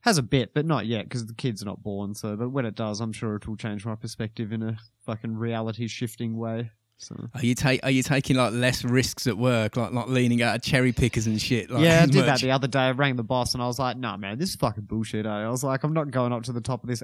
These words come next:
Speaker 1: 'cause there was an eight me-, a window that was eight meters up.
Speaker 2: Yeah.
Speaker 1: And the only way to get up there was, like, either go on the scaffold outside, which was still, like,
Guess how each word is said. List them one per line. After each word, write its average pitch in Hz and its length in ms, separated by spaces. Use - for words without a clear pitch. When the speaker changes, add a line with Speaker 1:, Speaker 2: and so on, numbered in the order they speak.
Speaker 1:
'cause 127 80
there 131 80
was 123 120
an 127 120
eight 147 280
me-, 123 200
a 135 80
window 135 380
that 123 120
was 113 160
eight 127 220
meters 113 400
up. 113 320
Speaker 2:
Yeah. 113 260
Speaker 1:
And 117 180
the 131 80
only 127 200
way 127 220
to 123 100
get 120 180
up 123 180
there 117 260
was, 110 160
like, 113 260
either 120 180
go 131 220
on 127 100
the 120 80
scaffold 127 640
outside, 117 580
which 113 160
was 123 140
still, 139 240
like, 117 240